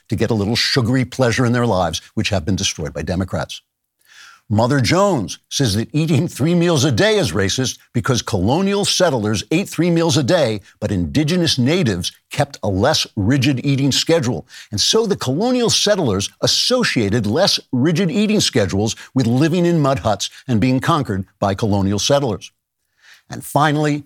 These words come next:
Afro Magazine says coffee is racist because coffee used to be harvested by slaves.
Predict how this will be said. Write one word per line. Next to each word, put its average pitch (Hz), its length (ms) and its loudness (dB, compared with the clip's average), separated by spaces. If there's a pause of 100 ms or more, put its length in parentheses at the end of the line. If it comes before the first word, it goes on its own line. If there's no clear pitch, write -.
(200)
Afro 120 360 0
Magazine 117 600 0
says 98 240 -4
coffee 143 560 0
is 87 140 -2
racist 82 420 -4
because 101 260 -6
coffee 131 420 -2
used 120 240 -2
to 113 60 -8
be 120 80 0
harvested 98 480 -2
by 107 120 2
slaves. 82 500 -4